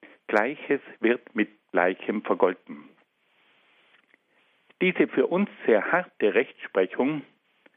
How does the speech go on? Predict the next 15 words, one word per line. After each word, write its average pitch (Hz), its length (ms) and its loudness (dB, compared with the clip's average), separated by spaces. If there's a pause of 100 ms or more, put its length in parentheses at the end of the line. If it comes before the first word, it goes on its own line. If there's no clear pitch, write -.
(480)
war 170 420 0
in 135 180 2
der 107 120 4
damaligen 139 920 0
Zeit 135 320 0 (260)
ein 107 320 -2
großer 123 480 2
Fortschritt, - 720 -2 (1400)
weil 160 360 -2 (180)
sie 160 280 0 (160)
an 120 220 0
die 113 180 -2
Stelle 180 360 0
der 98 300 0
Rache 127 560 -2